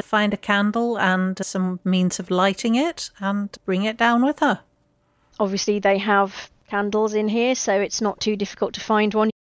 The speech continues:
Speaker 2: You manage to light one reasonably easily, and you head down the stairs.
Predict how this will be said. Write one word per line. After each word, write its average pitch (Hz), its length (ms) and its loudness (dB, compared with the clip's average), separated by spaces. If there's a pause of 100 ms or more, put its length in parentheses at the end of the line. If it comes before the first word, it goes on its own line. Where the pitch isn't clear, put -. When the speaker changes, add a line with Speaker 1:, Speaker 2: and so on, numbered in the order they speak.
Speaker 2:
You 196 120 0
manage 185 300 -2
to 196 100 -2
light 202 320 0
one 196 200 -2
reasonably 202 420 -2
easily, 208 420 -2 (640)
and 208 240 0
you 226 160 0
head 220 500 -2
down 233 320 2
the 240 80 -2
stairs. 233 720 0